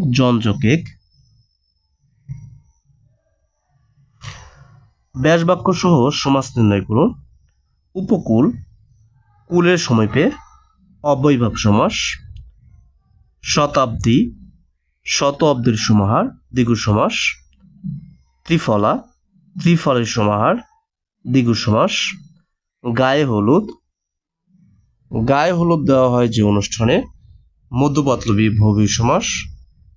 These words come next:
মন মাঝি, মন রূপ মাঝি, রূপক কর্মধারয় সমাস।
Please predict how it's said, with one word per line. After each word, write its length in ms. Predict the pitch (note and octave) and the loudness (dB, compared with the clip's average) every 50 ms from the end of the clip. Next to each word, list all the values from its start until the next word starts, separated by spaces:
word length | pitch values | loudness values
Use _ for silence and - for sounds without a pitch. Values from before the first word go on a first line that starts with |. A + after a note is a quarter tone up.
| _ _ _ _ _ _ _ _ _ _ _ _ _ _ _ _ _ _ _ _ B2 | _ _ _ _ _ _ _ _ _ _ _ _ _ _ _ _ _ _ _ _ -10
মন 240 | B2+ C#3 D#3+ E3+ | -8 -6 -4 -4
মাঝি, 480 | E3+ D#3+ C3 A2 G#2 G#2+ A#2 C#3 G#3 C#4 - - - - - - - - - | -4 -4 -4 -4 -4 -2 0 0 0 0 -4 -6 -12 -14 -16 -16 -18 -18 -8
মন 400 | C3 A#2 A#2 B2+ C#3+ D#3+ F3 F3+ | -2 0 2 4 4 4 4 2
রূপ 180 | D3+ C3 A#2 G#2+ G#2 | 2 0 -2 0 0
মাঝি, 440 | A2+ G#2 G#2 G#2 A2+ C#3 G3 C4+ - - - - _ _ _ _ _ _ _ _ - | 0 2 2 2 2 2 0 0 -2 -6 -16 -20 _ _ _ _ _ _ _ _ -4
রূপক 340 | B2 B2+ C#3+ D#3 E3 F#3 E3+ | 0 2 2 2 2 0 0
কর্মধারয় 420 | - C#3 A#2+ A2 G#2+ G#2 G#2+ G#2+ G#2 | 0 0 0 0 0 0 0 0 0
সমাস। 380 | G2 - G#2+ G#2+ A#2+ D#3 G3+ | -2 0 0 0 2 2 0